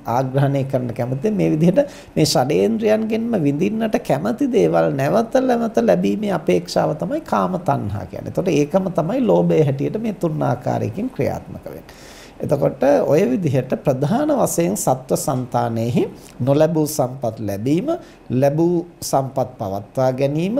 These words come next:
සහ ඉන්ද්‍රිය පිනවීමෙන් සතුටු වීම කියන මේ තුන් ආකාරයෙන් තමයි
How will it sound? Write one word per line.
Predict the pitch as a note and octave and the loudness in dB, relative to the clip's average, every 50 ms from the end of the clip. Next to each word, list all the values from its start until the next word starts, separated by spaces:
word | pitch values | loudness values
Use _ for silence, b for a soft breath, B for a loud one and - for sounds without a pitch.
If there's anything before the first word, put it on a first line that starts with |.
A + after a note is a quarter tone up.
| F4+ G4 - | -4 -6 -8
සහ | - - - D3 C#3+ D#3 G3+ C#4 F#4+ - - - - - | -6 -2 0 0 0 0 0 -2 -4 -6 -12 -18 -8 -2
ඉන්ද්‍රිය | - D#3 E3+ G3+ A3+ B3 A#3+ A#3+ A#3 | 0 2 2 2 0 0 2 2 2
පිනවීමෙන් | A3+ - F#3 F3 F#3+ F3 E3 D#3+ D#3 D3+ D3 D#3 G3 D4 G4 A#4 - - - - - - - - | 2 0 -2 -2 -2 -2 -2 0 0 0 -2 -2 -4 -4 -6 -8 -12 -18 -20 -20 -20 -20 -18 -14
සතුටු | - - - E3 D#3+ D#3+ D#3+ C#3 - D3+ | -8 -4 -2 -2 -2 -2 -4 -6 -6 -4
වීම | D3 C#3+ C#3 C3+ C3+ C3+ | -4 -4 -4 -4 -6 -8
කියන | C#3 - C3 D#3 A3+ | -8 -8 -6 -6 -6
මේ | C4 A#3 A3 G#3+ | -6 -6 -8 -8
තුන් | - - - F3 F#3+ F#3 E3 | -8 -8 -8 -8 -6 -4 -4
ආකාරයෙන් | D3+ C#3+ C3+ - - C3+ B2 A#2+ B2 A#2+ A2+ | -4 -4 -4 -4 -2 -2 -2 -2 -2 -4 -6
තමයි | A2 - A2+ A2 C#3 A3+ | -6 -6 -6 -4 -4 -6